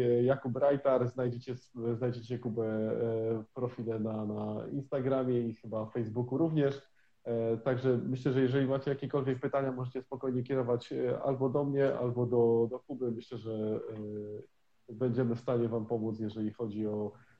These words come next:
e, tutaj zagadnienie z, z zakresu przygotowania motorycznego w sportach walki. Także zachęcam do obserwowania profilu Kuby. I dzięki za poświęcony czas, e, w piątek i życzę ci miłego weekendu i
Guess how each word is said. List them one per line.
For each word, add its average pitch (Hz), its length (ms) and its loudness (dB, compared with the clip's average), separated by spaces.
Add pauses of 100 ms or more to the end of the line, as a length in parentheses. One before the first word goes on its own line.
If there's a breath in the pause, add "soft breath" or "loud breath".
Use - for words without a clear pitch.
(120)
e, 113 60 -6 (600)
tutaj 113 220 -2
zagadnienie 110 420 0
z, - 140 -18
z 110 360 -4
zakresu 113 300 -8
przygotowania 113 380 -4
motorycznego 110 460 -6
w 104 60 -10
sportach 107 380 -8
walki. 110 320 -6
Także 101 400 -8 (420 soft breath)
zachęcam 120 460 0
do 110 100 2
obserwowania 107 680 -2
profilu 107 460 -6
Kuby. 107 340 -4 (340 soft breath)
I 117 260 0
dzięki 131 340 0
za 110 240 2
poświęcony 113 580 -2
czas, 110 460 -6
e, 113 40 -6 (420)
w - 140 -16
piątek 117 600 0
i 101 140 -2
życzę - 280 -18
ci - 140 -10
miłego 110 360 -2
weekendu 107 640 -2
i 95 160 -6